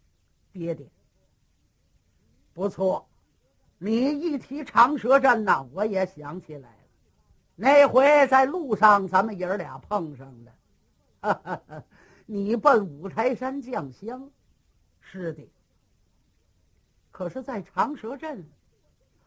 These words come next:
瓦岗寨破阵的时候，我发现了一员战将，叫程咬银。对，<laughs> 您说的不错，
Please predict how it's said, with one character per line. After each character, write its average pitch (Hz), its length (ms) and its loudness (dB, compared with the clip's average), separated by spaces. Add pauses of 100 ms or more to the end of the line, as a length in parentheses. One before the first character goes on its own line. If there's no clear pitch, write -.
(160)
瓦 277 320 10
岗 427 300 6
寨 349 200 6
破 320 340 2
阵 494 240 0
的 247 160 -2
时 190 160 -14
候， 180 280 -2
我 139 220 -20 (140)
发 381 300 6
现 226 200 -4
了 170 80 -8
一 214 300 -14
员 226 340 -12 (140)
战 339 220 -2 (120)
将， 220 300 -8 (640)
叫 185 340 -2
程 151 400 -20 (300)
咬 127 200 -18 (300)
银。 139 340 -20 (1400)
对， 175 300 -4 (720)
<laughs> - 1000 -12
您 190 300 -6
说 214 260 -12
的 165 140 -12
不 160 180 -14
错， - 300 -18